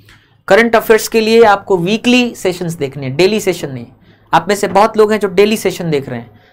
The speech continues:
अरे भाई, करंट अफेयर्स, मतलब, रोज भारत में इतनी चीज़ें हो जा रही हैं। अच्छा, एक चीज़ अगर आज हुई, कोई घटना घटी, कोई चीज़ हुआ, तो क्या एक दिन में वो, वो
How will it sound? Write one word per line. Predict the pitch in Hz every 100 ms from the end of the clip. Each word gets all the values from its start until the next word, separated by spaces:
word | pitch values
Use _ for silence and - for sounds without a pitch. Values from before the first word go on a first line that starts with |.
| -
अरे | 165 196
भाई, | 175 196
करंट | 202 185 202 202
अफेयर्स, | 190 202 202 - -
मतलब, | 170 190 180
रोज | 196 226 226 _ -
भारत | 151 185 208 208
में |
इतनी | 202 208
चीज़ें | 208 220 214
हो | 208
जा | 208
रही | 196 160
हैं। | 117 - _ _ _ _ _ _ _ _ _ _ _ _ _ - 160 _ _ -
अच्छा, | - 175 226 -
एक | 165 226 226
चीज़ | 214 208
अगर | 208
आज | 190 190
हुई, | 143 185
कोई | 196 185
घटना | 143 143 185
घटी, | 165 160 175
कोई | 175 165
चीज़ | 175 156
हुआ, | 147 165 127 135 - _ _ _ _ _ _ _ _
तो | 190
क्या | 190 233
एक | 196 208 202
दिन | 226
में | 233
वो, | 233
वो | 202